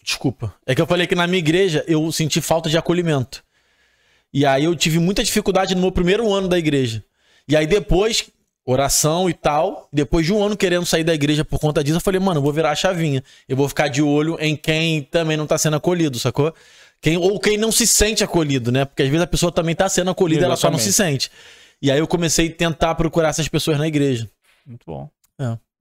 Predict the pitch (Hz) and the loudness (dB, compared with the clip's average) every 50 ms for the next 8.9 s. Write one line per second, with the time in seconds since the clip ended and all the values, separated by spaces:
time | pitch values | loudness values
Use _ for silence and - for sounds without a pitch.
0 | _ _ - 107 - - - - - 160 160 - - - - 151 - - 160 143 | _ _ -20 -20 -20 -20 -20 -6 -6 -6 -6 -6 -10 -12 -10 -12 -8 -8 -8 -6
1 | 127 - 147 151 165 160 143 - - _ _ _ _ _ _ _ _ _ _ _ | -6 -4 -2 0 0 0 -2 -2 -8 _ _ _ _ _ _ _ _ _ _ _
2 | _ 139 123 - - 156 156 156 151 143 143 - - 190 143 139 135 - _ _ | _ -12 -10 -6 -4 -2 0 0 0 0 -2 -4 -6 -12 -14 -14 -14 -16 _ _
3 | _ - - 135 120 - - 151 156 165 160 160 - - 170 - - 156 156 160 | _ -12 -8 -6 -6 -2 -2 0 0 0 -2 -2 -4 -6 -10 -8 -4 -2 -2 -2
4 | 156 156 151 147 - 147 131 - 143 - - 139 123 127 123 123 120 117 113 - | -2 -2 -4 -4 -6 -6 -6 -6 -8 -6 -6 -6 -6 -4 -4 -4 -6 -8 -10 -10
5 | - 123 123 117 113 104 131 156 160 143 127 127 143 156 156 147 143 165 196 160 | -8 -6 -6 -4 -4 -4 -2 -2 -2 -4 -4 -6 -8 -8 -6 -6 -6 -6 -6 -6
6 | 147 143 131 131 123 120 113 - _ _ _ _ _ _ _ - 113 120 - - | -4 -4 -4 -4 -4 -6 -8 -10 _ _ _ _ _ _ _ -10 -8 -8 -6 -6
7 | 135 135 131 123 - 135 127 127 127 - 131 117 - - 160 170 170 120 - - | -4 -4 -4 -4 -6 -8 -8 -8 -8 -10 -12 -12 -8 -8 -6 -6 -6 -6 -10 -14
8 | _ _ _ _ _ _ _ _ _ - 120 120 117 117 117 - - - | _ _ _ _ _ _ _ _ _ -14 -12 -10 -10 -10 -10 -12 -14 -16